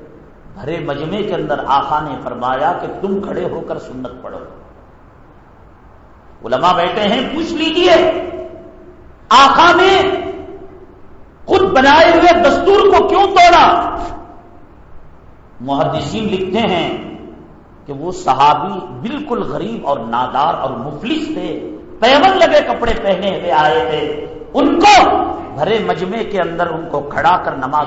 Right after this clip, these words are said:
اس لیے پڑھوایا تاکہ دوسرے صحابہ دیکھ کر ان کی مدد کر سکیں۔ نماز اس لیے نہیں،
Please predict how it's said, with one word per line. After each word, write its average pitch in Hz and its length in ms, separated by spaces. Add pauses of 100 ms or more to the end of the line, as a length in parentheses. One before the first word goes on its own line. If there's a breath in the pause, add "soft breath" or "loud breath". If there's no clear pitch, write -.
اس - 200
لیے 220 200
پڑھوایا 214 800 (180)
تاکہ 131 240
دوسرے 143 400
صحابہ 127 580
دیکھ 151 200
کر 151 80
ان 131 120 (100)
کی 120 60
مدد 104 320
کر 95 100
سکیں۔ - 320 (1040)
نماز 147 340
اس 165 140
لیے 208 220
نہیں، - 440